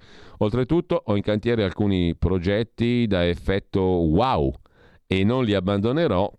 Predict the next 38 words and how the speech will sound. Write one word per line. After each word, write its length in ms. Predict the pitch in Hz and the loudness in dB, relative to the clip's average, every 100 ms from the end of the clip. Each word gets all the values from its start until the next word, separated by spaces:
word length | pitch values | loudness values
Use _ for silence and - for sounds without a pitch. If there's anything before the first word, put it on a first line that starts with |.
| - | -8
per 200 | - 95 | -2 0
inseguire 540 | 104 - 117 80 78 82 | 0 -2 -2 0 0 0
poltrone 480 | 101 - 82 80 | -2 -2 0 0
immaginarie. 800 | 82 80 71 73 62 55 60 71 - - - | 0 0 -2 -2 -2 -4 -4 -4 -6 -10 -2
Ho 120 | 110 | -2
il 60 | 107 | 0
privilegio 560 | 98 101 120 156 131 | 0 0 2 0 0
di 100 | 101 | 0
governare 640 | 90 87 90 104 104 92 | 0 0 0 0 0 0
la 120 | 85 85 | 0 0
regione 420 | 90 87 95 85 _ | 0 0 -2 -4 _
più 180 | - 101 | 0 0
bella 320 | 73 76 67 | 0 -2 -2
del 160 | 64 62 | -2 0
mondo 460 | 76 123 151 175 - - - - - | 2 2 0 -2 -4 -16 -20 -20 -8
e 60 | - | -2
la 120 | 110 | 0
soddisfazione 680 | - 110 117 113 110 156 139 | 0 -2 -2 -2 -2 0 0
di 80 | 104 | 0
aver 200 | 104 104 | 0 0
contribuito 760 | 98 98 104 110 117 127 104 | -2 0 0 2 0 0 0
a 160 | 90 90 | 2 2
elevare 640 | 92 101 98 113 120 120 101 | 2 2 2 2 2 0 0
la 120 | 92 | -2
sua 240 | - 98 | 0 0
immagine 680 | 95 98 95 82 71 73 71 | 2 2 2 0 -2 -2 -2
e 100 | - | -2
il 80 | 78 | -2
suo 160 | 76 101 | 0 -2
standing 640 | - 123 135 135 139 120 | -2 0 0 0 0 0
rispetto 480 | 107 - 95 101 90 | -2 -2 -2 0 0
alle 140 | 82 | 0
condizioni 640 | 90 92 113 - 87 95 82 | 0 -2 -2 0 0 0 0
ereditate 580 | 80 92 - 95 104 | 0 -2 -2 -2 0
nel 240 | 95 92 90 | 0 -2 -4
duemiladieci. 840 | 80 92 82 73 71 60 55 - | -2 0 0 0 -2 -4 -6 -2
Detto 300 | 90 110 160 | -2 0 -2
ciò", 260 | 156 196 | -2 -2